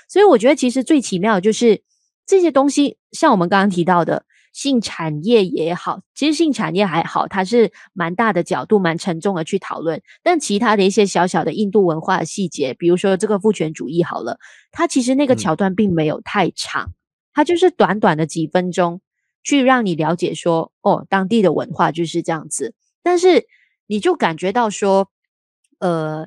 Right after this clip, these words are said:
Speaker 1: 它是有讨论到各种的社会议题的，所以我其实蛮喜欢这部电影的原因是，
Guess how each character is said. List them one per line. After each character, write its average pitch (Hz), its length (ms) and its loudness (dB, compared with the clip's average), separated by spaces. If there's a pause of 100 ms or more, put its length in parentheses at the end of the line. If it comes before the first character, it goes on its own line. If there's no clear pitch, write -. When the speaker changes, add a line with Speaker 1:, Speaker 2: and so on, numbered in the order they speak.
(120)
Speaker 1:
它 262 180 0
是 320 140 2
有 214 120 6
讨 151 280 0
论 196 180 2
到 190 160 4
各 214 180 4
种 160 220 -2
的 151 80 -6
社 170 240 -2
会 175 160 -2
议 170 160 -8
题 - 260 -16
的， - 200 -16 (240)
所 - 120 -2
以 370 40 4
我 233 220 6
其 - 220 -4
实 214 120 2
蛮 196 200 0
喜 160 200 -6
欢 175 200 -4
这 196 120 -2
部 190 120 -2
电 196 160 2
影 160 60 -6
的 139 140 -6
原 120 200 -8
因 147 140 -14
是， 180 380 0